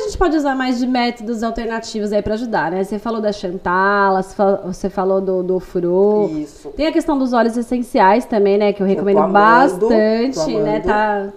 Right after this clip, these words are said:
Speaker 2: Tô usando
Speaker 1: tá
Speaker 2: no meu
Speaker 1: de
Speaker 2: sobrinho, tô vendo como funciona.
Speaker 1: Ótimo. Que temos aí nossos
Speaker 2: É.
Speaker 1: parceiros, né? Carinhos da Natureza,
Speaker 2: É.
Speaker 1: que a gente tem o Bons Sonhos, né? Que é de, de lavanda, que você pode espirrar, né? Então,
Speaker 2: Eu
Speaker 1: a
Speaker 2: fiz no
Speaker 1: lavanda
Speaker 2: pé a reflexologia.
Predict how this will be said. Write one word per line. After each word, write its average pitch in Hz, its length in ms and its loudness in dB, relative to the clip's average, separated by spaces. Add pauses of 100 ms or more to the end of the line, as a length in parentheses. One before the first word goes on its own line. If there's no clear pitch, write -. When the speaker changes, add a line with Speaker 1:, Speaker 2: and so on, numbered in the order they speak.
Speaker 2:
Tô 190 140 4
usando 190 360 4
Speaker 1:
tá 165 80 2
Speaker 2:
no 160 60 4
meu - 80 2
Speaker 1:
de - 80 -4
Speaker 2:
sobrinho, 156 360 -4
tô 170 120 -6
vendo 151 220 -4
como 160 200 -12
funciona. 185 360 0 (180)
Speaker 1:
Ótimo. 185 380 -2 (360)
Que 330 100 -2
temos 285 280 0
aí 247 180 -2
nossos 247 240 -6
Speaker 2:
É. - 20 -14
Speaker 1:
parceiros, 240 560 0
né? 226 140 2
Carinhos 220 360 0
da 214 100 0
Natureza, 208 680 6
Speaker 2:
É. 214 60 2
Speaker 1:
que 226 100 -2
a 202 40 -2
gente 226 200 -10
tem 214 260 -4
o 202 140 0
Bons 214 320 -4
Sonhos, 226 600 0
né? 214 220 -4
Que 208 120 -8
é 180 80 -4
de, 185 320 -4
de 170 100 -8
lavanda, 202 560 2
que 202 80 -10
você 208 100 -10
pode 196 260 -6
espirrar, 226 760 -2 (320)
né? 240 120 -8
Então, 240 160 2
Speaker 2:
Eu 240 60 0
Speaker 1:
a 262 40 0
Speaker 2:
fiz 254 100 -2
no 294 60 0
Speaker 1:
lavanda 285 240 -2
Speaker 2:
pé 202 500 2
a - 60 -10
reflexologia. 170 1000 -8